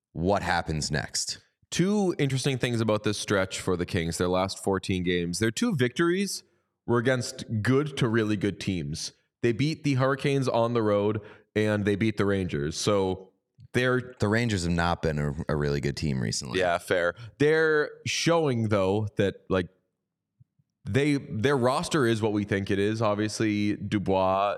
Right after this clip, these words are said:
Speaker 2: is kind of a shit show, but, like, their roster is strong. We like 'em down the middle. When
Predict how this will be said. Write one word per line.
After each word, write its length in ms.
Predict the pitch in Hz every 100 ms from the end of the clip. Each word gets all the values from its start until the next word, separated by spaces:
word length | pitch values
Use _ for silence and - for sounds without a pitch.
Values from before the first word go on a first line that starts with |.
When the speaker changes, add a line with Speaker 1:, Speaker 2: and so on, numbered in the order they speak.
| -
Speaker 2:
is 560 | 95 92 90 90 90
kind 240 | - 95 92
of 60 |
a 40 | 95
shit 240 | - 85
show, 360 | - 90 90 110 _ _ _
but, 160 | 117 120
like, 160 | 113 98
their 240 | 120 123
roster 680 | 113 110 127 - 147 139 131 113
is 340 | 113 107 - _
strong. 720 | - - - 110 101 104 127 113
We 100 | 104
like 240 | 107 107
'em 80 | 113
down 220 | 110 113
the 60 | 120
middle. 500 | 101 95 101 101 - _ _ _ _ _ _ _ _ _ _ -
When 680 | 98 120 131 135 131 117